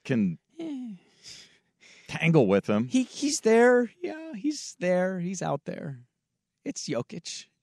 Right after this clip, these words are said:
Speaker 2: <laughs>
Speaker 1: I more worry about it rebounding than, I mean, when Jokic has the ball, there's very little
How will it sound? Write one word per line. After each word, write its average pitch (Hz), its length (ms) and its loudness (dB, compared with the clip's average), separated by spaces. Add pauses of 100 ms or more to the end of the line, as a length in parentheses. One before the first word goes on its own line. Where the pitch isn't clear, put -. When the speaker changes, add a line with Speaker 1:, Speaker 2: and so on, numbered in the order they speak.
(360)
Speaker 2:
<laughs> - 420 -10
Speaker 1:
I 165 100 10
more 214 260 10
worry 180 260 8
about 156 320 8
it 143 160 6
rebounding 147 840 4
than, 127 320 4
I 135 80 4
mean, 135 260 2
when 156 160 6
Jokic 208 400 6
has 165 220 4
the 117 80 2
ball, 123 280 6
there's 107 160 2
very 160 200 2
little 127 280 2